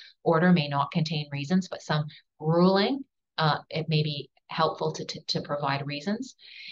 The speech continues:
And the model law says specifically at Article thirty-one, reasons must be provided unless the parties agree, and that's also the case in, in, uh, the Ontario legislation. And I'll talk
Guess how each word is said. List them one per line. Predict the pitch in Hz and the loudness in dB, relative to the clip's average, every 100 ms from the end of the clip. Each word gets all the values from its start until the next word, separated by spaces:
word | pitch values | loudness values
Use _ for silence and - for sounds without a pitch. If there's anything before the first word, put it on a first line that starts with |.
| - | 0
And | 175 | 2
the | 170 | 4
model | 180 196 214 | 6 4 4
law | 185 165 | 4 2
says | - 160 156 | 0 -2 -4
specifically | 165 - 165 - - 147 | -8 -10 -10 -12 -10 -6
at | 139 | -2
Article | 147 143 143 143 | 0 -2 -4 -8
thirty-one, | 160 170 165 143 143 143 | -2 0 0 -4 -6 0
reasons | 170 180 190 175 - | 4 4 4 0 -2
must | 160 156 | -4 -4
be | - 151 | -8 -14
provided | 147 139 139 143 143 | -10 -4 -4 -4 -6
unless | 139 139 143 - | -8 -8 -10 -12
the | 135 | -10
parties | - 147 147 147 | -4 -4 -4 -8
agree, | 135 135 135 | -10 -8 -8
and | 139 | -8
that's | 139 - - _ _ | -10 -12 -16 _ _
also | 156 - 151 | -6 -4 -6
the | 135 | -8
case | 135 135 143 | -8 -8 -8
in, | 143 139 _ _ _ _ _ _ _ - - | -8 -8 _ _ _ _ _ _ _ -20 -8
in, | 160 147 139 | -6 -4 -4
uh, | 135 131 117 - _ - | -4 -2 -4 -10 _ -6
the | 151 | -4
Ontario | 139 156 147 139 | -2 0 0 0
legislation. | 131 - - - - - - _ - - | -2 -6 -8 -6 -6 -8 -12 _ -18 -8
And | 165 160 | -2 0
I'll | 160 | 0
talk | 180 170 | 2 0